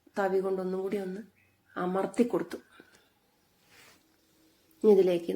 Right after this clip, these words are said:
നമുക്ക് അരച്ച് വെച്ചിട്ടുള്ള തേങ്ങയും മറ്റ് സാധനങ്ങളും ചേർത്ത ആ മിക്സ് ഒഴിച്ചു കൊടുക്കാം.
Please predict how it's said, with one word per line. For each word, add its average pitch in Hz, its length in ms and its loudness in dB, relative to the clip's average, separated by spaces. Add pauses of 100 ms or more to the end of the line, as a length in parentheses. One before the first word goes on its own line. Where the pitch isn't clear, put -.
നമുക്ക് 175 260 -8 (380)
അരച്ച് 175 340 -4
വെച്ചിട്ടുള്ള - 380 -6 (920)
തേങ്ങയും 175 480 0
മറ്റ് - 220 -6 (400)
സാധനങ്ങളും 165 580 -6 (420)
ചേർത്ത 190 300 -4 (300)
ആ 180 100 -6
മിക്സ് 175 300 -4 (640)
ഒഴിച്ചു 240 240 12
കൊടുക്കാം. - 280 0